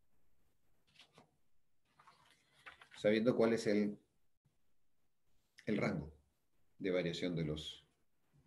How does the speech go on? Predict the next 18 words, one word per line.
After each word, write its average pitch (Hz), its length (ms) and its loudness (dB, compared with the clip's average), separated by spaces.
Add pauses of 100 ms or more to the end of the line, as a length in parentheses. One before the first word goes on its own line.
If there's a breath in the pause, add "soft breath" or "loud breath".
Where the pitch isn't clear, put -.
(140)
algoritmos. - 420 -8
Entonces, 156 340 4
vamos 165 480 4
a 120 60 -2
hacer 127 240 2
ejemplo. - 420 -2 (3250)
Para 92 160 8
que 95 120 6
veamos 113 300 10
cómo 110 180 6
esto - 180 2
opera. - 240 -2 (2500 loud breath)
Vamos 147 220 12
a - 20 10
suponer 131 380 12
K 190 540 12 (1080 loud breath)
igual 113 380 12
diez, 92 500 6